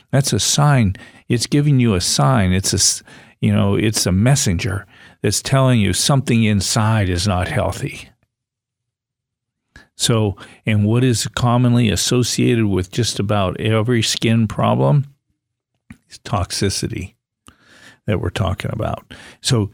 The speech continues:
this toxicity is something we, is a very, uh, real and logical, uh, th-, thing we have to deal with that's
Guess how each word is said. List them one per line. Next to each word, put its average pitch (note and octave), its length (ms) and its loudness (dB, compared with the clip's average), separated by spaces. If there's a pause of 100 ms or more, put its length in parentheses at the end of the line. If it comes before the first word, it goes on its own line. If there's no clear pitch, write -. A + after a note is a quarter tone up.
(120)
this C3 220 0
toxicity A2+ 760 0
is F2 140 0
something G#2+ 400 2
we, G2+ 200 2
is G2+ 140 0
a G#2+ 60 0
very, B2 400 0 (640)
uh, G#2 200 0
real A2+ 640 2
and G2 240 2
logical, G2+ 760 0 (360)
uh, G2 220 0
th-, - 520 -6
thing A2+ 360 2
we G2 120 2
have A2 160 2
to F#2 100 -4
deal G#2+ 300 0
with - 380 -4
that's - 340 -2